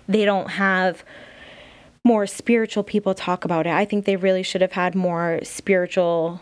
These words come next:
teachers, um, give their take on the twin flame journey and what they believe it to be. I know that the show was just more to push,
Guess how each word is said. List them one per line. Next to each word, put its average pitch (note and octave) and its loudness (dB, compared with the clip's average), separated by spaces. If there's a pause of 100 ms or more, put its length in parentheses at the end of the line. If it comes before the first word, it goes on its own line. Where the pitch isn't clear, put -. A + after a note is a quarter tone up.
(280)
teachers, D#3+ 0 (240)
um, E3 -4 (340)
give F#3+ 0
their F#3 2
take D#3+ -2
on C3+ -2
the D3+ 0
twin D#3 -4
flame D#3 -4
journey C#3+ -2
and E3 -2 (540)
what F#3 2
they G3 4
believe F3 -4
it D3+ -2
to E3+ -2
be. D#3+ 0
I G#3+ 2
know G#3+ 2
that G3 0
the F#3 -2
show F3+ 0
was F3 -4
just E3+ -4 (320)
more F3 0
to F3+ 0
push, - 0